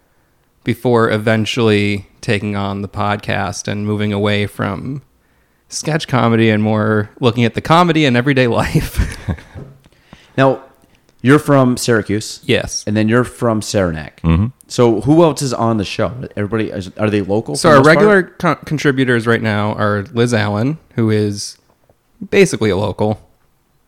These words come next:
Speaker 3: Yeah, she
Speaker 1: I think
Speaker 3: moved
Speaker 1: she's
Speaker 3: from
Speaker 1: from
Speaker 3: far
Speaker 1: Kan-,
Speaker 3: away, but a
Speaker 1: Kansas
Speaker 3: long
Speaker 1: or
Speaker 3: time
Speaker 1: something.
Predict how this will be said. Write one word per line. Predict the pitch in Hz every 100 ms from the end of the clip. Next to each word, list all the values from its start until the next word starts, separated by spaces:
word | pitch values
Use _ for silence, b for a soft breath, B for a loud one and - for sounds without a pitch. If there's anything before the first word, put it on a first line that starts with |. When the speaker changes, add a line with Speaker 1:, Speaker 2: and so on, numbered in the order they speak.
| -
Speaker 3:
Yeah, | 76
she | 69
Speaker 1:
I | 85
think | 87
Speaker 3:
moved |
Speaker 1:
she's | - 78
Speaker 3:
from | 60
Speaker 1:
from | -
Speaker 3:
far | - 73
Speaker 1:
Kan-, |
Speaker 3:
away, | 71 69
but | 69 69
a |
Speaker 1:
Kansas | - - - 71 71
Speaker 3:
long | 78
Speaker 1:
or |
Speaker 3:
time | 71
Speaker 1:
something. | 71